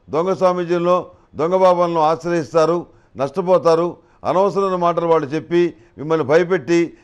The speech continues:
మీ దగ్గర నుంచి డబ్బులు గుంజుకోవటం అనేది జరుగుతుంది. కనుక ఇలాంటి సంఘటనల పట్ల జాగ్రత్తగా ఉండండి. మీరే సరైన మార్గంలో వెళ్ళకపోతే మిమ్మల్ని అనుసరించే వాళ్ళు కూడాను ఆ దొంగ స్వామీజీని నిజంగా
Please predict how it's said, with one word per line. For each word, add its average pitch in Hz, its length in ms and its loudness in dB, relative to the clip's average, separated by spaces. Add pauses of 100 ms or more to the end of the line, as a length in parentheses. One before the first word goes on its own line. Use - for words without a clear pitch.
(120)
మీ 156 100 -6
దగ్గర 165 240 0
నుంచి 180 140 -2
డబ్బులు 165 300 0
గుంజుకోవటం 160 480 -2
అనేది 156 200 -2
జరుగుతుంది. 160 640 -2 (300)
కనుక 170 180 -2
ఇలాంటి 170 340 2
సంఘటనల 180 380 -2
పట్ల 160 460 2 (260)
జాగ్రత్తగా 175 560 2
ఉండండి. 160 460 -2 (400)
మీరే 196 340 2
సరైన 190 320 -2
మార్గంలో 180 500 0
వెళ్ళకపోతే 170 720 0 (220)
మిమ్మల్ని 160 280 0
అనుసరించే 185 420 0
వాళ్ళు 185 220 2
కూడాను 175 420 -2 (280)
ఆ 131 80 2
దొంగ 170 240 0
స్వామీజీని 180 540 -2
నిజంగా 165 540 0